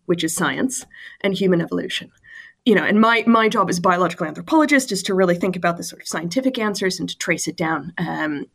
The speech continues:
through fossils and things. We can actually see that primates in general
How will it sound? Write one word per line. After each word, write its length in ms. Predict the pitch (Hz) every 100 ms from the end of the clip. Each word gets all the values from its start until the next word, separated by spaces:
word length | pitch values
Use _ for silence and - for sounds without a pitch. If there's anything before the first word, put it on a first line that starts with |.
| 214
through 300 | - 180 131
fossils 600 | - 208 185 185 175 180
and 120 | 185
things. 240 | 196 185 - - - - 269
We 80 |
can 140 | 302 370
actually 400 | 247 - 254 220
see 580 | - - 269 175 101 196 - - - - -
that 220 | 196 185
primates 560 | - 277 302 233 -
in 120 | 202 185
general 480 | 214 196 214 262